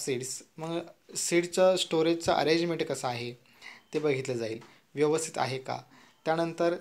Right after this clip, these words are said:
sale promotional activities, मग sale promotional activities काय काय आहेत, त्या activities तिथं बघितल्या जातील. म्हणजे हे प्रो-, production कसं केलं जातं आहे किंवा जे marketing, marketers आहेत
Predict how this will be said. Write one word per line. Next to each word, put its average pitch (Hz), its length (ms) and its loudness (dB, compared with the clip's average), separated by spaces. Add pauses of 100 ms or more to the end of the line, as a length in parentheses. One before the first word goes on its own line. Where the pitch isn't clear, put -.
(140)
sale 190 220 2
promotional 165 460 2
activities, 135 520 -4
मग 160 120 -6
sale 190 220 0
promotional 175 480 -2
activities 165 600 -4
काय 131 240 0
काय 131 200 -4
आहेत, 120 200 -8 (1080)
त्या 165 100 0
activities 156 440 -2
तिथं 147 240 -4
बघितल्या 123 280 -4
जातील. 120 240 -8 (420)
म्हणजे 147 180 -2
हे 151 140 -2
प्रो-, 156 340 2 (480)
production 165 460 2
कसं 160 220 -2
केलं 131 200 -4
जातं 120 200 -4
आहे 120 120 -4 (360)
किंवा 147 300 0
जे 143 140 0
marketing, 151 680 -4
marketers 151 680 0
आहेत 123 260 -6